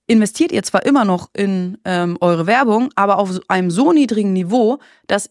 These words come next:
so wenig Umsatz bei rumkommt, dass auf einmal euer acos wieder steigt. Und das ist realistisch, das kann passieren. Im schlimmsten Fall investiert ihr zum Beispiel einhundert Euro in Werbung,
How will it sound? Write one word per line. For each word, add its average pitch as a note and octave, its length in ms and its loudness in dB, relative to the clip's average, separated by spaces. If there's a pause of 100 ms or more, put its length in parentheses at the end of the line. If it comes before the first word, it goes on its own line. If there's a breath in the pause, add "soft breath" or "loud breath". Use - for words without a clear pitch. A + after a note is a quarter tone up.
(140)
so D4+ 320 -2
wenig D4+ 240 2
Umsatz C#4 360 0
bei G3+ 120 0
rumkommt, F#3 560 -2
dass G#3 120 -2
auf F#3+ 120 -2
einmal F#3 220 0
euer E3 180 0
acos - 300 -6
wieder - 140 -10
steigt. - 360 -14 (760 soft breath)
Und G3 340 0
das G#3 240 -2 (480)
ist - 320 -2 (100)
realistisch, G3 760 0
das F3+ 200 -2
kann G#3 200 -2
passieren. - 480 -2
Im G#3 120 2
schlimmsten G#4 460 -2
Fall F#3+ 440 -4 (420 soft breath)
investiert A#3 580 0
ihr G#3+ 320 -2 (340)
zum - 140 -6
Beispiel G3+ 580 0
einhundert A3+ 480 0
Euro F#3 380 0
in F3 240 -4
Werbung, G#3+ 420 -2